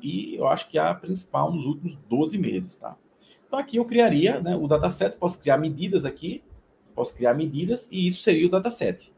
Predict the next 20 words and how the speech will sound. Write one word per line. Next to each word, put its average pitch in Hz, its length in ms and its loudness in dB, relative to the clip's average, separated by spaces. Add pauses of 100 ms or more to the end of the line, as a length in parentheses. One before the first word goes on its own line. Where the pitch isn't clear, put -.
(220)
né? 113 220 0
Esse 117 240 0
modelo 110 400 2
aqui, 92 200 -6
minhas 139 200 -4
tabelas, 120 500 0
me-, 104 140 -6
meus 113 180 0
relacionamentos, 127 640 -4
minhas 110 180 -12
medidas, 147 560 -8 (420)
seria 151 480 4
o 151 60 -2
dataset, - 600 0
né? 143 120 -4
Que 190 140 -2
aí 143 280 2 (200)
eu - 80 -10
publico 160 600 0
isso - 400 -2